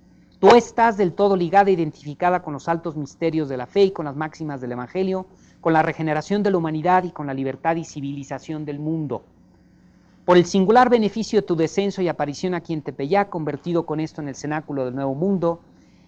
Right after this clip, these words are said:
y por esta prenda que nos dejaste de tu milagrosa imagen,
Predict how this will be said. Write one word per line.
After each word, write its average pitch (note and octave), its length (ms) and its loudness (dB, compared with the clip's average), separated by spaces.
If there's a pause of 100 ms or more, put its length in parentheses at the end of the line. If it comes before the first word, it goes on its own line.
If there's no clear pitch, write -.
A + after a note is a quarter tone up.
y F#3 120 -4
por F3+ 200 6
esta G3+ 300 4
prenda G#3 300 4
que F3+ 100 -4
nos D#3+ 160 -2
dejaste E3+ 460 2
de C3+ 80 -6
tu D3+ 120 -6
milagrosa D3 520 -4
imagen, F3 520 -4